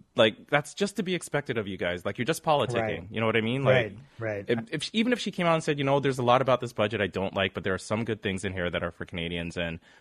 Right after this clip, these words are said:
Speaker 1: I'm glad to see it." And even if she mentioned a couple of things, that would at least open my ears up more so to the Conservative Party.
Speaker 2: You know,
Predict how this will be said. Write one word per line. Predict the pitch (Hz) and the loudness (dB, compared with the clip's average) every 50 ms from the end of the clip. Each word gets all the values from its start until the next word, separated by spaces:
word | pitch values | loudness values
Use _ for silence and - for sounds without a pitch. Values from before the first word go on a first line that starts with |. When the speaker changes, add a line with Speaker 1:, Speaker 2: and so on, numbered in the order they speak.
| _ - | _ -6
Speaker 1:
I'm | 98 98 | -4 -2
glad | 87 92 95 95 | 2 2 2 2
to | - 98 | 0 -2
see | - - 98 | -4 -2 -2
it." | 92 | -2
And | 92 98 | 0 0
even | 107 117 123 127 | 0 0 0 0
if | 123 | -2
she | - - 113 | -2 -4 -2
mentioned | 98 98 104 101 - 98 | 0 0 -2 -2 -4 -6
a | 95 - | -6 -4
couple | - 101 - 101 | -4 -4 -4 -4
of | 92 | -4
things, | - 92 87 87 87 - - - - _ _ - | -4 -4 -6 -6 -10 -16 -20 -20 -20 _ _ 4
that | 151 160 202 180 | 4 6 6 6
would | 208 185 | 4 4
at | 175 - 123 | 4 2 -2
least | 117 117 127 135 143 139 - - _ - - _ _ _ _ _ _ | -2 0 0 2 0 0 -4 -8 _ -20 -20 _ _ _ _ _ _
open | - 127 135 131 143 131 | 6 8 8 8 6 6
my | 123 117 117 113 | 6 6 6 4
ears | 110 110 107 107 - | 4 2 2 2 2
up | 110 95 - | -2 -2 -2
more | 98 101 98 | -2 -2 -2
so | 98 - - 98 90 | -2 -2 -4 -2 -2
to | 90 | -2
the | 85 87 | -2 -4
Conservative | - 101 90 - - 85 78 78 - 85 | -6 -8 -8 -6 -6 -6 -6 -6 -8 -8
Party. | - - 82 76 73 - - - - _ _ _ _ _ _ _ _ _ _ _ | -4 -2 -2 -2 -2 -4 -8 -12 -16 _ _ _ _ _ _ _ _ _ _ _
Speaker 2:
You | - 226 | 6 8
know, | 254 277 285 277 254 - | 8 10 8 8 6 4